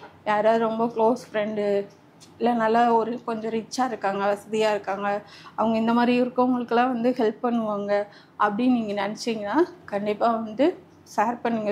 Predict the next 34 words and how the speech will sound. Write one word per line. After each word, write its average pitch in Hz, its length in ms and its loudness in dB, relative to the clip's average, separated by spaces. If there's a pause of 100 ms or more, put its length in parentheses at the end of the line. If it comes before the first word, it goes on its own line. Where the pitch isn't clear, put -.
வீடியோவை. 208 420 2 (580)
ஆம், 196 300 -4 (140)
அவங்களும் 233 380 2
ஏதாவது 214 300 2
பண்ணட்டும். 220 480 -2 (200)
கண்டிப்பா 247 500 0 (400)
முழுக்க 240 340 -2
முழுக்க 233 340 0
நீங்க 220 140 -4 (100)
என்ன 240 140 2 (160)
பண்றீங்களோ 220 560 -4
அப்படியே 214 300 -4
அந்த 233 180 -4
பொண்ணுக்கு 208 400 -10
போய் 196 220 -2
சேரும். 214 320 0 (340)
உங்களுக்கு 220 340 2
அப்பைக்கப்போ 254 520 -2
உடனேக்கு 226 380 -6
உடனே 226 240 -2
அந்த, 226 120 0 (300)
ஏன்னா 254 200 2
வந்து 269 220 2
பொம்பளை 269 360 4
பிள்ளை 226 220 -2
number 226 320 0
இல்லையா, 196 300 2 (1200)
பொம்பளை 240 260 2
பிள்ளை 240 220 0
number 214 220 0
வந்து 240 180 -2
நம்ம 233 140 0 (120)
பப்ளிக்கா 214 380 0 (100)
கொடுக்கக்கூடாது, 214 640 2